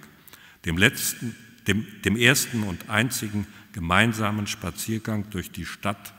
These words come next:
der Wunder, stockend und mit den Tränen kämpfend und unter vielen Liebesschwüren gesagt, was ihm am Tag zuvor erst,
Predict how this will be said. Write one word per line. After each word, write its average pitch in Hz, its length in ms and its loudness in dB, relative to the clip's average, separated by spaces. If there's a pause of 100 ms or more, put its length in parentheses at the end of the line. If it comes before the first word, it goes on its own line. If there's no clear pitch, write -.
(140)
der 78 160 -6
Wunder, 104 380 -2 (2000)
stockend 117 560 -2
und 95 160 -2
mit 98 160 0
den 98 180 -2
Tränen 117 480 6
kämpfend 123 500 2
und 95 140 -2
unter 107 300 -2
vielen 127 380 2
Liebesschwüren 113 720 -2
gesagt, 95 500 2 (540)
was 95 220 -2
ihm 139 460 0
am 98 220 -6
Tag 107 380 -4
zuvor 123 480 -2
erst, 92 480 -2